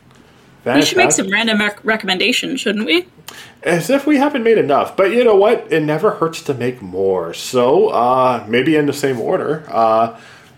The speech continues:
Speaker 2: let's make some random recos.
Speaker 1: Okay, I am going to recommend Vera Chytilova's Daisies.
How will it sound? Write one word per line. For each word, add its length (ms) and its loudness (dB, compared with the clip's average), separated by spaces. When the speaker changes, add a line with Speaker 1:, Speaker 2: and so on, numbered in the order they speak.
Speaker 2:
let's 300 -4
make 140 -4
some 240 -6
random 380 -2
recos. 760 0
Speaker 1:
Okay, 400 0
I 380 2
am 160 0
going 260 4
to 120 -2
recommend 540 0
Vera 280 0
Chytilova's 720 0
Daisies. 800 0